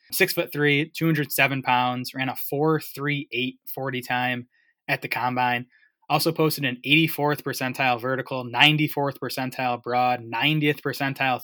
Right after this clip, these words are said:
three cone, and he was a ninety-fifth percentile spark athlete, which sort of combines all the measurables and size. So he is a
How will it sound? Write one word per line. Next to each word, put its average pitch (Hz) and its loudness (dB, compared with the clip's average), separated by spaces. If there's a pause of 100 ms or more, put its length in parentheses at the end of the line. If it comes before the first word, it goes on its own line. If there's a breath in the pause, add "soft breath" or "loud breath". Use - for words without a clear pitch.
three 123 -4
cone, 123 -4 (180 soft breath)
and 127 -4
he 135 -2
was 131 -4
a 123 -4
ninety-fifth 147 4
percentile 123 -4
spark 117 -8
athlete, 117 -12
which - -8
sort 151 2
of 131 -4
combines 131 2
all 127 0
the 120 -8
measurables 117 -6 (340 soft breath)
and 123 -4
size. 113 -6
So 127 -6
he 127 0
is 123 -10
a 117 -10